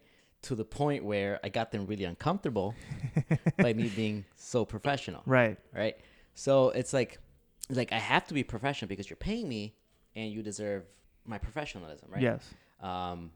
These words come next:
Speaker 1: if I do, I was doing it free, probably a different story, but you're paying me good amount of money to be professional and coach you right. Um,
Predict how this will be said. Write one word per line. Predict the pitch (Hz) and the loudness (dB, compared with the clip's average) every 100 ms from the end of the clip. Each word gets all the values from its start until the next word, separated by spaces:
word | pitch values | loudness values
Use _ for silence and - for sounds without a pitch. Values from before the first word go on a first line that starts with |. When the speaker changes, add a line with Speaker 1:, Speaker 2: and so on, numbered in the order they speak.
| - | -12
Speaker 1:
if | 104 | -8
I | |
do, | 98 107 | -4 -4
I | 104 | -4
was | 104 | -4
doing | 104 92 | -4 -6
it | |
free, | - 175 208 135 - _ _ _ - | -4 2 4 4 0 _ _ _ -8
probably | 165 135 | 0 2
a | 123 | 2
different | 113 - 98 | -2 -6 -8
story, | - 139 98 - | -4 0 -2 -2
but | - 110 98 | 0 2 2
you're | 113 | 2
paying | - 127 131 113 | 4 4 2 -2
me | 104 | -4
good | 90 113 | -4 -4
amount | 104 101 87 | -2 -4 -6
of | |
money | 101 113 98 | -6 -6 -8
to | - 101 90 85 _ _ - | -12 -14 -14 -16 _ _ -14
be | 95 | -14
professional | - 87 92 85 82 85 | -12 -10 -10 -10 -12 -16
and | 82 82 | -18 -20
coach | - 95 - | -14 -14 -12
you | 85 80 | -16 -12
right. | 92 85 - _ - _ 87 | -10 -10 -12 _ -20 _ -6
Um, | 92 90 85 | -4 -2 -6